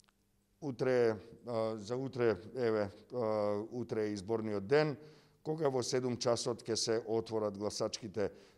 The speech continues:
места, а во деветнаесет часот ќе се, а, затворат, а,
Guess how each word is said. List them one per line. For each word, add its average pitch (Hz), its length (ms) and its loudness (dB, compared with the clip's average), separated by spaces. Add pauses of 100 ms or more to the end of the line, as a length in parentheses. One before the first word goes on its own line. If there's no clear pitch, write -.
места, 147 420 2
а - 20 4
во 127 140 2
деветнаесет 123 640 0
часот 131 400 0 (480)
ќе 131 140 2
се, 117 320 0 (340)
а, 101 380 0
затворат, 135 760 4
а, 104 500 2